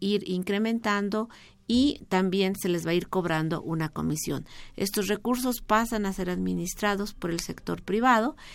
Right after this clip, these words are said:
El trabajador, cuando cumpla los requisitos de edad y los requisitos de tiempo de trabajo, tendrá que comprar a una asegur-, a una aseguradora un seguro de sobrevivencia, un seguro de,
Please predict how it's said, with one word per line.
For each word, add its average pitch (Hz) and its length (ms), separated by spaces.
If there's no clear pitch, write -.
El 160 140
trabajador, 175 600
cuando 170 280
cumpla 208 540
los 165 140
requisitos 175 720
de 175 200
edad 185 220
y 180 80
los 160 180
requisitos 165 600
de 165 100
tiempo 165 340
de 202 120
trabajo, 226 640
tendrá 220 460
que 220 180
comprar 214 600
a 165 200
una 208 260
asegur-, 175 600
a 175 100
una 202 420
aseguradora 226 840
un 202 180
seguro 196 400
de 175 100
sobrevivencia, 233 960
un 196 160
seguro 190 520
de, - 200